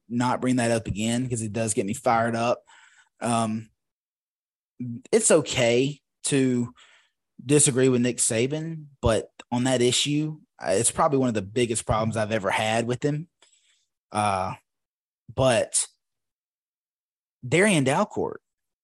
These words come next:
another terrible performance on the road. Um,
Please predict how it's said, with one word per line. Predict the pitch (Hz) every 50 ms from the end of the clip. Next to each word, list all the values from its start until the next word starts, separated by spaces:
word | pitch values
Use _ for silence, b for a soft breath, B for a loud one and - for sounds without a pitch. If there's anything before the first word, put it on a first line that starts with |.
| _ _ _ -
another | 123 135 151 165 151 127
terrible | - - - 160 180 208 196 151 123 107
performance | - - - - 127 127 120 - - - 120
on | 104
the | 104 101
road. | 95 95 82 60 52 - - 123 - _ _ _ _ _ -
Um, | 110 123 123 123 120 117 113 107 101